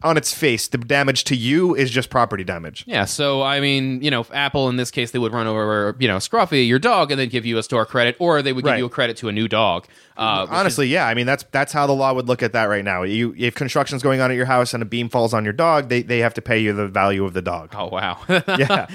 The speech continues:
Speaker 2: That's
Speaker 1: Which is not high usually.
Speaker 2: No, it's pretty awful, actually, if you think about it. "Oh, it was a mutt. You got out of the pound. It was thirty bucks, right?"
Speaker 1: <laughs> Yeah, right.
Speaker 2: Oh, Jesus. Yeah.
Speaker 1: Yeah, I, I mean, that is how it works in a lot of jurisdictions. It's,
Speaker 2: Uh,
Speaker 1: uh, the emotional grief for everything else that people wanna sue for, you're, you're not gonna win that. It's just not gonna happen. So it,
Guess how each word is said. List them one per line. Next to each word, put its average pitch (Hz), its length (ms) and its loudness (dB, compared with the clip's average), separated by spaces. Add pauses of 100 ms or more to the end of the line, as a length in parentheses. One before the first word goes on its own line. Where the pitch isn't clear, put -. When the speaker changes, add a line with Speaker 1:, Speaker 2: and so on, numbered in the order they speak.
(180)
Speaker 2:
That's 139 180 2
Speaker 1:
Which 151 140 0
is 156 140 0
not 185 220 2
high 160 320 2
usually. 101 560 -2 (200)
Speaker 2:
No, 117 280 0
it's 107 160 -6
pretty 117 260 0
awful, 98 300 4
actually, 90 300 -2
if 92 60 -10
you 101 60 -10
think 104 160 -4
about 104 280 0
it. 113 80 -2
"Oh, 156 280 0
it 131 40 0
was 135 140 -2
a 135 60 0
mutt. 143 240 0
You 117 80 2
got 131 120 2
out 127 100 4
of 120 60 0
the 117 80 -4
pound. 135 300 0
It - 40 0
was 117 120 -2
thirty 127 220 2
bucks, 117 260 0
right?" 117 240 2
Speaker 1:
<laughs> - 0 -
Yeah, 127 300 -2
right. 139 120 -2
Speaker 2:
Oh, 123 140 2
Jesus. 107 500 -4
Yeah. 117 100 0
Speaker 1:
Yeah, 180 140 2 (200)
I, 143 60 2
I - 20 2
mean, 151 140 -2
that 165 140 0
is 156 160 0
how 165 140 2
it 139 40 2
works 165 260 0
in 123 60 -4
a 120 40 2
lot 120 160 4
of 117 60 -4
jurisdictions. 117 580 -4
It's, 107 320 -4
Speaker 2:
Uh, - 40 -4
Speaker 1:
uh, 113 200 4
the 120 140 -2
emotional 147 520 0
grief 139 300 0
for 135 160 2
everything 131 320 -2
else 143 200 0
that 127 100 -4
people 127 260 0
wanna 120 160 2
sue 233 220 -2
for, 127 260 2
you're, 127 260 0
you're 135 120 -2
not 131 200 0
gonna 123 160 -4
win 120 200 -2
that. 90 220 -12
It's - 200 -10
just 117 160 -8
not 110 180 0
gonna 104 140 -4
happen. 101 320 -2
So 110 220 -2
it, 107 260 -2